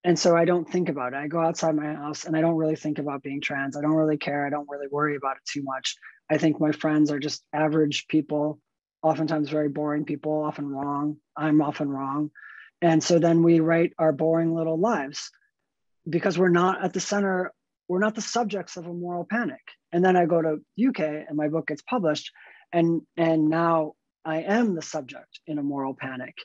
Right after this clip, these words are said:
And if I want to return to writing my boring little life, I have to remember that that moral panic, it's not real. It is just a panic. And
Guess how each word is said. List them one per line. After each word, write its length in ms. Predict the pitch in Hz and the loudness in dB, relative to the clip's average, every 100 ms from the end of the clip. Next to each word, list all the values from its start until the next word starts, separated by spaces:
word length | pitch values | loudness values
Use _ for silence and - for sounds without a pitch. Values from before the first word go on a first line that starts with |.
| _ - - _ - | _ -20 -20 _ 2
And 420 | 170 165 160 143 - | 4 6 4 2 -2
if 120 | 165 | 2
I 100 | 180 | 4
want 200 | 196 214 | 6 4
to 80 | 185 | 2
return 400 | 170 - 214 202 | 0 0 -2 0
to 100 | 170 | -2
writing 280 | 156 151 151 | -4 -2 -2
my 100 | 143 | -4
boring 340 | 147 147 147 | -4 -4 -4
little 220 | 147 143 | -4 -2
life, 320 | 180 214 156 - | 0 0 -2 -6
I 60 | 156 | -8
have 160 | 165 | -8
to 100 | - | -6
remember 460 | 165 160 180 165 151 | -4 -4 -4 -4 -4
that 140 | 147 | -6
that 180 | 165 170 | -8 -6
moral 300 | 143 156 156 151 | -6 -2 -2 -4
panic, 360 | 151 160 143 - - _ _ _ _ _ - | -6 -6 -6 -10 -20 _ _ _ _ _ -2
it's 160 | 151 | 2
not 180 | 185 180 | 4 4
real. 360 | 143 135 139 - _ - | 2 0 -4 -8 _ 0
It 120 | 147 | 4
is 160 | 170 156 | 4 4
just 240 | 165 - | -2 -4
a 40 | 165 | -6
panic. 420 | 135 120 143 - - - - _ - | -6 -8 -12 -16 -20 -20 -20 _ 0
And 480 | 160 151 151 151 | 4 6 6 4